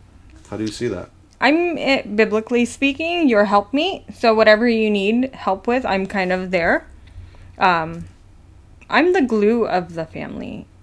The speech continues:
Speaker 2: I think. Um, I kinda keep everybody in line and together, and I take care of everything and more.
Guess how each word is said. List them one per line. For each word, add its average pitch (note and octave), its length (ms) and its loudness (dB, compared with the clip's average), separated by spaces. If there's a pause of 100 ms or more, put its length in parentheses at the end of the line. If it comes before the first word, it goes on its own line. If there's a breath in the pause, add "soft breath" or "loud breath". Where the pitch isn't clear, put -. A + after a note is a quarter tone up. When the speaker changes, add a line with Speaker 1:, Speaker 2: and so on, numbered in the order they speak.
Speaker 2:
I F#3 140 -4
think. - 480 -12 (400)
Um, F3+ 560 -8
I F#3+ 80 -4
kinda G3 240 -6
keep G#3+ 280 -8
everybody F#3+ 560 -2
in F#3+ 160 -2
line F3+ 320 -2
and E3+ 460 -8
together, F#3+ 560 0 (460 loud breath)
and F#3 240 -6
I F3 340 -4
take G#3+ 180 -4
care G3+ 220 -6
of F#3 100 -8 (600)
everything D#3+ 720 -10 (560)
and F3+ 180 -2
more. E3+ 260 -10